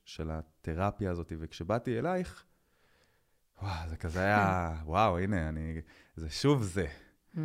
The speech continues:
Speaker 1: זה שוב המקום הזה, זה שוב המקום הזה ש-, שנותן לי שליטה על עצמי, על הנפש, נותן לי, אפילו, אני קראתי לזה שליטה, אבל זה יותר דווקא לשחרר, ל-, לרפות. דווקא השליטה
Speaker 2: לגמרי.
Speaker 1: האמיתית מגיעה דווקא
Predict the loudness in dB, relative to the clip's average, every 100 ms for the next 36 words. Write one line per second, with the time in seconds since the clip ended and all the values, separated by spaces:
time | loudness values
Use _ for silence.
0 | -4 -6 -8 -4 2 2 2 2 2 2
1 | 2 2 0 0 -4 -2 0 -2 0 0
2 | 0 -2 -4 -6 -6 -14 _ _ _ -14
3 | -8 -6 -2 0 0 -2 -4 -6 0 2
4 | 2 0 -2 -2 0 2 0 0 -2 -2
5 | 0 0 -2 -4 0 0 0 -4 _ _
6 | _ -4 0 0 -4 _ _ -20 -18 -14
7 | -14 -14 -8 -2 0 0 0 -2 2 4
8 | 4 0 0 0 0 -2 -4 -4 -8 -2
9 | 0 0 0 -4 -4 -4 -2 0 0 0
10 | -4 -20 _ _ -12 -10 -4 -2 0 -2
11 | _ _ _ _ _ _ _ -14 -8 -4
12 | 2 4 4 2 0 0 0 2 2 2
13 | 0 -2